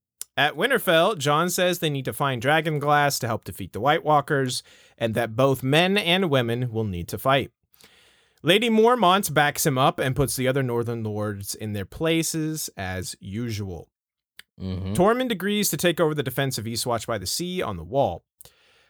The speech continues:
Speaker 1: Sansa openly challenges Jon about what should be done with the Umbers and Karstarks, but Jon says he will not punish people for their father's crimes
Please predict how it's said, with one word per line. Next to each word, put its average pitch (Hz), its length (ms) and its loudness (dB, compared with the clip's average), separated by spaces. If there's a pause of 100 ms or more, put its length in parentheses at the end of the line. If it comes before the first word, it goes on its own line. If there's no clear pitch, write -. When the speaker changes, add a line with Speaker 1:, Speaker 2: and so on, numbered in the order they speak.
Speaker 1:
Sansa 240 480 4
openly 208 360 4
challenges 220 560 4
Jon 113 380 2
about 113 280 2
what 135 140 -2
should 139 140 -2
be 135 80 0
done 123 340 0
with 110 120 -2
the 117 120 -2
Umbers 107 340 0
and 90 140 -6
Karstarks, 127 880 2
but 110 120 -4
Jon 135 320 2
says 131 340 2
he 107 60 0
will 95 120 -4
not 127 320 0
punish 151 340 0
people 120 300 -2
for 107 160 -4
their 104 140 0
father's 90 500 -4
crimes 160 580 2